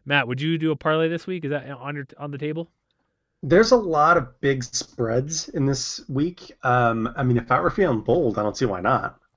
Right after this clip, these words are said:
Speaker 1: Go for it. As they say, underdogs have a ton of value.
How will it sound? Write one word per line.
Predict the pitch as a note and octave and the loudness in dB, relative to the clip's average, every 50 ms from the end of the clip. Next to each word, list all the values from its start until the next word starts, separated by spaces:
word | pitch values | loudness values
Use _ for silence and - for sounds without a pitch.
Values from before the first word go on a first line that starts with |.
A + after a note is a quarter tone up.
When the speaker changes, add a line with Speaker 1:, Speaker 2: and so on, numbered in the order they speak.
| _ _ _ | _ _ _
Speaker 1:
Go | - C3+ D#3+ | -10 -10 -10
for | D#3 - C3 A#2 | -8 -8 -10 -10
it. | - | -10
As | A#2 A#2+ A#2 A#2+ B2+ | -12 -12 -10 -8 -8
they | C3 | -8
say, | A#2+ - D#3+ C#3+ | -6 -6 -6 -4
underdogs | B2 B2+ C3 B2 B2+ B2+ B2+ B2 - | -4 -6 -4 -2 -2 -2 -4 -6 -8
have | - B2 A#2 - | -10 -10 -10 -10
a | A#2+ A#2+ | -12 -14
ton | A2+ - - B2+ A2+ | -14 -12 -14 -12 -12
of | G#2+ G#2+ | -10 -10
value. | B2 A#2+ A2+ G#2 F#2 - | -10 -10 -10 -12 -16 -20